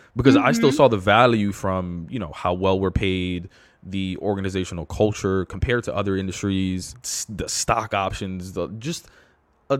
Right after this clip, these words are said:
Speaker 1: ton of opportunities, the, the growth from a macro level industry standpoint. Like, I still wanted to be in tech. So
Speaker 2: Right.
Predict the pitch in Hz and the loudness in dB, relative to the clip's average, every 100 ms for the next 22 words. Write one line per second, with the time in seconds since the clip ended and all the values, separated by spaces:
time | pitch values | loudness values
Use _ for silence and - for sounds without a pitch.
0 | 127 - 143 151 147 127 110 107 107 107 | -6 -6 0 2 4 2 0 -4 -2 0
1 | 104 123 104 87 85 110 - 113 98 95 | 0 -2 -2 -4 0 -2 0 -4 -4 0
2 | 107 117 - 107 87 90 113 - 104 104 | 2 2 0 -2 -2 -4 -4 0 2 2
3 | 98 95 104 104 107 - 107 101 113 98 | 0 -2 -4 -4 -6 -2 -4 -2 -2 0
4 | 92 87 _ _ _ - 123 156 - 147 | 0 -2 _ _ _ -6 -2 -2 2 2
5 | 110 104 101 92 95 95 80 - 95 - | 4 2 0 -4 -6 -6 -4 -2 -2 -4
6 | - _ _ _ _ _ 120 226 113 107 | -20 _ _ _ _ _ -2 6 6 6
7 | 95 | 2